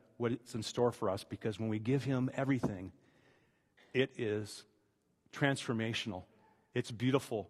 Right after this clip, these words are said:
what Christ does. So there's the throwing off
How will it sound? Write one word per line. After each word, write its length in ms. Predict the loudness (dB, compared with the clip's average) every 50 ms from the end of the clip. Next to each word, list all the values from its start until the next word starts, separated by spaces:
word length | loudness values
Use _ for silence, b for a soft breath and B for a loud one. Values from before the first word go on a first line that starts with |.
| -10 _ -4
what 140 | -4 -4
Christ 360 | -2 0 0 0 0 0 -4 -6
does. 360 | -6 -6 -6 -6 -10 -14 -20 _ _ _ _ _ _ _ _ _ _ _ _ _ _ _ _ _ _ _ _ _ _ _ _ _ _ _ _ _ _ -6
So 220 | 0 2 4 6
there's 220 | 6 6 6 4
the 60 | 2 2
throwing 360 | 4 6 8 8 8 8 8
off 420 | 6 6 6 6 4 2 -4 -14